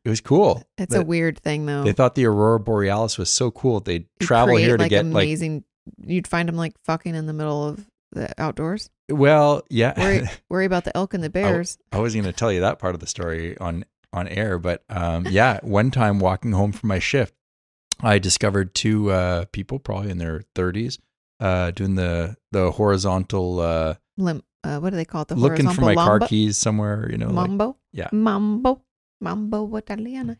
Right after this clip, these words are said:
Speaker 2: Hey, mambo.
Speaker 1: But it was
Speaker 2: Anyway.
Speaker 1: underneath the, uh, aurora borealis, and I guess it's just considered, like, it's a good luck thing. I don't know if it's true or whatever, but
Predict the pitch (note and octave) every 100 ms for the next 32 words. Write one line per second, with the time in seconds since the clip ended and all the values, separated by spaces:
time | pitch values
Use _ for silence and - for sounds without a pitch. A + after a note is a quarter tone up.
0 | - F4 _ A3 A3 - _ - A2 G#2
1 | G2+ A#2 G#2 A2 G#2+ - A2 G2 F#2+ F#2
2 | F#2 - G#2+ G2 G#2 G2 G2 F#2 F2+ A#2
3 | D#3 F#2 - F2+ F#2 - _ _ _ _
4 | G#2 G#2+ G#2+ G#2+ - F2+ - F#2+ - E2+
5 | - F2 E2 D#2+ G2 E2+ - - - -
6 | D#2+ - G#3+ A3+ C#3+ A#2 G2+ - - F#2
7 | F2 E2+ D#2 D2+ - - E2+ F2 D2 D2
8 | D#2 D2